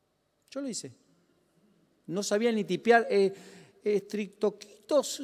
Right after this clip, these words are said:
litolito, no sé qué era, no lo podía ni tipear, de como ni, ni lo veía. Y nos dio, me dio más alto.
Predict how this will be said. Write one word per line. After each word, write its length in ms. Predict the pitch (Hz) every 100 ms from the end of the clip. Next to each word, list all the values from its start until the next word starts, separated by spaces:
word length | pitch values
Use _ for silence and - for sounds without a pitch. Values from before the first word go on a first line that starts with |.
| 220 226 -
litolito, 960 | 226 196 214 208 - 220 285 415 - 247
no 140 | 220
sé 160 | 208 269
qué 160 | - 247
era, 140 | 196
no 100 | 220
lo 160 | 247 220
podía 180 | 254
ni 140 | 233 208
tipear, 300 | 202 262 240
de 100 | 214
como 180 | 214 220
ni, 140 | 220
ni 380 | 226 226 220 226
lo 100 | 220
veía. 220 | 202 160 - - - _ -
Y 100 | 202
nos 120 | 220
dio, 120 | 262
me 140 | 214
dio 140 | 226 269
más 280 | 254 180 285
alto. 440 | 247 151 135